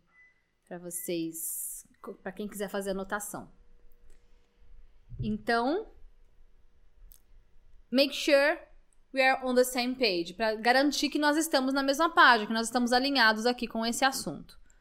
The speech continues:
certo? E o segundo exemplo com a mesma expressão, let's talk about it again,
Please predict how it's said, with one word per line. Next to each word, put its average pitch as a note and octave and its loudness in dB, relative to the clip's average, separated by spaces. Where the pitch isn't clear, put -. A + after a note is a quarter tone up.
certo? D#4 4
E F4 8
o F4 0
segundo D4+ 4
exemplo C#4 4
com C#4+ 2
a C4+ 6
mesma A#3+ 2
expressão, D4 2
let's C#4+ 6
talk D#4 6
about C#4 8
it A3+ 6
again, A#3 4